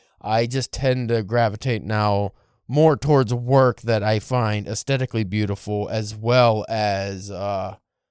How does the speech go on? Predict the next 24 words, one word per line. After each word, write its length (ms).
you 140
know, 180
engaging 580
and 140
interesting. 720
So 460
if 160
you 160
folks, 480
you 140
know, 180
if 140
you 140
have 200
any 180
contemporary 840
fiction 720
that 840
you 120
could 160
kinda 220
steer 440
my 240
way 480